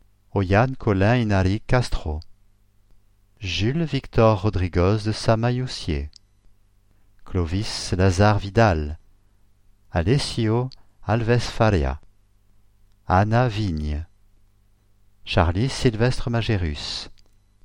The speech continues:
Naoli Lys Oyane Guérou. Décès. Monique Pouy-Faucon. Patrick Martin. Philippe Gabin.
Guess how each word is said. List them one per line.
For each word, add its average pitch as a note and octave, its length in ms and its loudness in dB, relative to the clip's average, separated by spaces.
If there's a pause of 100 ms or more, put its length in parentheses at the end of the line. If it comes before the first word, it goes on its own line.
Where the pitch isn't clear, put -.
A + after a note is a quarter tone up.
(440)
Naoli F2+ 640 2
Lys F#2+ 560 -4
Oyane G2+ 500 0
Guérou. G2 360 0 (2000)
Décès. G#2 440 0 (1000)
Monique F#2+ 500 -2
Pouy-Faucon. A2+ 720 -2 (800)
Patrick - 540 -2
Martin. G2+ 500 -2 (1120)
Philippe G2+ 600 -2
Gabin. G2 460 0